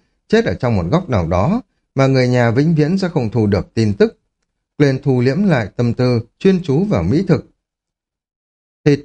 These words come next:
của sứa khẳng định so ra kém với cá người, nhưng mà nhiều loại hương liệu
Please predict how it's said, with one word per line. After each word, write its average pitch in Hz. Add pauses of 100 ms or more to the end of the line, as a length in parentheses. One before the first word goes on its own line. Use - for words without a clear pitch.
của 101
sứa 139 (540)
khẳng 113
định 120
so 127
ra 117
kém 117
với 147
cá 120
người, 139 (340)
nhưng 196
mà 151
nhiều 123
loại 117
hương 127
liệu 123